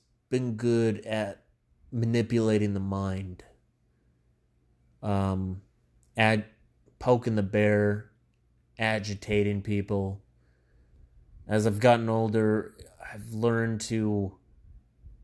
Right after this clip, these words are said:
take it down, you know,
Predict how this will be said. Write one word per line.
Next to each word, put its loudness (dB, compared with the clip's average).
take 0
it -10
down, -2
you -6
know, -4